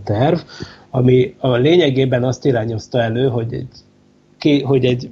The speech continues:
emberes marsutazást valósítsanak meg kétezer-tizenkilencre. Ugye kétezer-tizenkilenc nagyon messze van ezerkilencszáznyolcvankilenctől persze, tehát egyértelmű, hogy itt nyilván egy hosszú távú tervről volt szó, ami jelent, jelzi is eleve, hogy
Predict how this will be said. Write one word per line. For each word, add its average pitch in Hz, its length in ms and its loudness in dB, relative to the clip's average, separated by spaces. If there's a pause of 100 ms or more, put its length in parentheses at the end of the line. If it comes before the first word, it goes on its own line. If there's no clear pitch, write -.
emberes 131 500 -2
marsutazást 123 840 -6
valósítsanak 120 800 -4
meg 123 220 -2
kétezer-tizenkilencre. 104 1600 -2
Ugye 113 220 -2
kétezer-tizenkilenc 156 1080 -2
nagyon 127 440 0
messze 113 400 -4
van 101 180 -6
ezerkilencszáznyolcvankilenctől 113 1800 -4
persze, - 520 -2 (460)
tehát 120 220 -2
egyértelmű, 131 560 0
hogy 120 160 -4
itt 117 100 -2
nyilván 139 200 0
egy 110 100 -8
hosszú 139 360 -2
távú 113 380 -4
tervről 120 360 -2
volt 110 220 -6
szó, 143 220 0 (540)
ami 123 400 0 (180)
jelent, 147 460 0 (100)
jelzi 135 440 0
is 127 160 -4
eleve, 123 380 0
hogy 113 280 -6